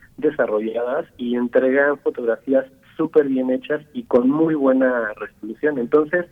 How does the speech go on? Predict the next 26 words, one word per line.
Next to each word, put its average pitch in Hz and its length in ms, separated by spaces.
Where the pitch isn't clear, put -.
no 196 280
es 202 140
una 175 200
limitante. 139 560
Pueden 180 420
incluso 131 440
participar - 580
con 131 160
fotografías 110 540
de 127 120
celular, 104 560
siempre 156 280
y - 20
cuando, 143 640
eh, 107 580
los 110 320
parámetros 123 640
en 107 100
cuanto 107 240
a 104 40
las 104 160
medidas 139 460
correspondan 117 680
con 101 260
las 95 140
que - 80